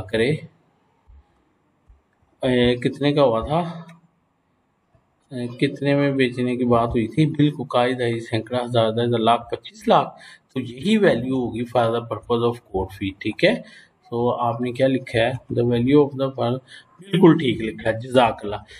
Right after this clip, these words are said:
अच्छा जी, हम्म, a decree of specified may kindly be passed in favor of plaintiff and against the defendant to perform his part of obligation and turn the property in favor of the to meet the end of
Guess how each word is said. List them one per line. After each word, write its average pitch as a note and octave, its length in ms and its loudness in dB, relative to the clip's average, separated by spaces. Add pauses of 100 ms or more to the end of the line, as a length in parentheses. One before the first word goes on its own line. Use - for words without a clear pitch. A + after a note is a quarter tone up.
(200)
अच्छा D#3 220 0
जी, C#3+ 220 0
हम्म, E3+ 680 2 (140)
a E3 340 6
decree G3+ 560 -2
of E3+ 240 2
specified D#3+ 560 0
may D3 120 4 (140)
kindly D3 400 4
be D3 100 2 (120)
passed C#3 300 2
in D3 120 -4
favor C3+ 380 -2
of - 160 -4
plaintiff B2 420 -2 (500)
and F3+ 140 0 (120)
against F3+ 360 0
the F#3 120 2
defendant E3 520 2
to F3+ 140 0
perform E3+ 600 4 (120)
his E3 100 -4 (220)
part D3+ 360 4
of C#3+ 200 -10
obligation D#3+ 680 -2 (320)
and D#3+ 280 2
turn D3+ 280 2 (300)
the D#3 160 0
property D3 480 2
in C#3+ 140 -4
favor C#3+ 320 2
of D#3 100 0
the D3 100 -4
to C3+ 140 0
meet C3 420 2
the - 80 0 (100)
end C3 180 4
of - 120 -12